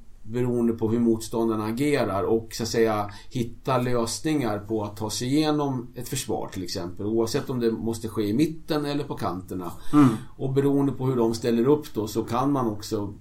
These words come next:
Speaker 1: variera sitt anfallsspel. Och det är ju, det är det som är frågan. Klarar V S K av då, efter att alla lagen har mött dem en gång nu då i serien, att, och de vet, alla lag vet hur V S K spelar, klarar V S K av att ändå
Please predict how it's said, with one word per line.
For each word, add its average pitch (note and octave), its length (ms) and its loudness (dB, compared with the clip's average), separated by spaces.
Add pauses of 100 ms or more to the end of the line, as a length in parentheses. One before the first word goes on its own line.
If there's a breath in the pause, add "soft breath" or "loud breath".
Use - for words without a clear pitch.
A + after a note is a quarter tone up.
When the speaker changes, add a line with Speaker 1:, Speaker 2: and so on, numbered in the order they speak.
(120)
Speaker 1:
variera D3 540 2
sitt - 200 -6
anfallsspel. F#2 800 -8 (520 soft breath)
Och A#2+ 120 -2
det D3+ 60 8
är D#3 80 10
ju, D#3+ 180 6
det D3 60 6
är D#3 120 10
det C3 160 4
som B2 140 -2
är A2+ 80 2
frågan. A2 500 0
Klarar A#2+ 280 0
V B2 180 0
S A2+ 140 -2
K C3+ 300 2
av A2+ 140 2
då, G#2 520 0
efter A2 340 -2
att G#2+ 220 -4
alla A#2 280 2
lagen A2+ 320 2
har A#2+ 100 -2
mött D#3+ 260 0
dem B2+ 140 -4
en G2+ 200 -4
gång G2 240 -4
nu G2 120 -4
då G2 120 -6
i G2 60 -6
serien, G2 640 -6 (340 loud breath)
att, A2+ 320 -6 (220)
och A2 200 0
de A2 140 2
vet, A2+ 420 -2
alla A#2 200 0
lag A2 240 0
vet A2 240 -2
hur G2+ 60 -6
V G2+ 100 -4
S G2+ 120 -4
K G2+ 80 -8
spelar, A2 560 -4
klarar A2+ 260 -4
V A2+ 120 2
S A2 120 -2
K C3 120 -10 (220)
av B2 140 2
att A2+ 280 -2
ändå A2 800 0